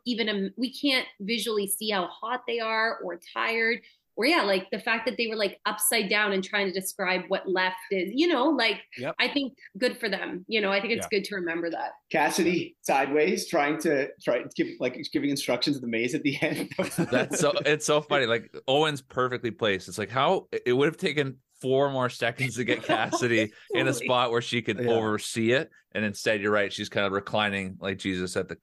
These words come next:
Speaker 4: at, you know, the
Speaker 2: The
Speaker 4: table. Like,
Speaker 2: <laughs> There was part of me that wondered if you put Owen, Cody, and Carla in that exact same challenge again, would they go as fast as they did?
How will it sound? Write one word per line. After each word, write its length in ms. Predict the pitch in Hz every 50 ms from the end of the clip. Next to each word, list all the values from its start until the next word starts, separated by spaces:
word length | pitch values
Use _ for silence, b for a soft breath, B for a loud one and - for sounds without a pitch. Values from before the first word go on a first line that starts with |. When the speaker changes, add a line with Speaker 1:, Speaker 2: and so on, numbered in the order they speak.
| - -
Speaker 4:
at, 140 | 87 -
you 80 | 80 95
know, 140 | 92 92 92
the 60 | 92
Speaker 2:
The 60 | 87 -
Speaker 4:
table. 260 | 101 98 98 90 87
Like, 160 | 90 90 90
Speaker 2:
<laughs> 100 | - 85 B B B B B B B B B B _ _
There 140 | - 180 180
was 120 | 180 175 -
part 240 | - 185 180 202
of 60 | 214 208
me 100 | 214 214
that 180 | 175 180 151
wondered 540 | 135 139 143 143 139 139 131 127 123 123 - -
if 180 | 143 139 131 -
you 160 | 147 156 170
put 240 | 156 - 190 175 - -
Owen, 280 | - 131 135 139 139 135
Cody, 360 | - 139 123 123 127 127 120
and 100 | 120 117
Carla 320 | - 117 113 117 117 113 -
in 160 | 104 113 120 117
that 180 | 117 113 92
exact 320 | 107 101 107 113 113 113 -
same 180 | - 123 117
challenge 360 | 107 - 120 113 117 110 104
again, 340 | 113 98 92 101 104 110 101
would 160 | 101 113 113
they 140 | 110 120 113
go 180 | 107 110 107 110
as 140 | 107 98 -
fast 320 | - 101 98 - - -
as 80 | 95 85
they 100 | 95 92
did? 260 | 85 90 95 104